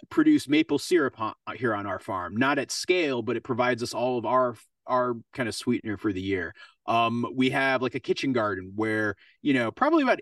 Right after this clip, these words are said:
eighty percent of our diet is coming from the farm in the warmer months, and, you know, probably about still, you know, sixty percent in the colder months. And, and, like,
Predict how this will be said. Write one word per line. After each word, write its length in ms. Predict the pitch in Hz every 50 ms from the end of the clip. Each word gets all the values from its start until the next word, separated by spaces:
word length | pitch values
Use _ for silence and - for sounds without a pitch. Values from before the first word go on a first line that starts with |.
| - _ -
eighty 240 | 311 330 370 381 -
percent 320 | - 339 - - - 151
of 80 | 131 131
our 100 | 123 123
diet 420 | 113 123 120 127 131 123 117 -
is 120 | - -
coming 340 | - - 127 120 117 113 110
from 220 | - - 120 113 107
the 80 | 98
farm 500 | - - 131 120 117 113 110 107 104 98 -
in 320 | - 113 110 107 107 104 98
the 80 | 101
warmer 400 | 95 90 107 135 139 131 123 113
months, 340 | 104 101 104 104 104 98 -
and, 240 | 117 104 98 104 143
you 140 | 170 185 185
know, 80 | 143 131
probably 220 | - - 151 143
about 140 | 113 104 -
still, 200 | - - 110 - - - - - - -
you 140 | - 117 120
know, 80 | 101 95
sixty 360 | - - 135 123 - - 123
percent 440 | - 113 104 - 101 95 95 87 - _ - - - _
in 120 | - 117 107
the 80 | 101
colder 340 | - - - 123 131 120 110
months. 380 | 98 92 90 87 87 - - - _ - - - _ _ -
And, 460 | 139 135 131 127 127 127 127 123 -
and, 380 | - 135 131 131 127 127 123 120
like, 320 | 127 123 117 117 - -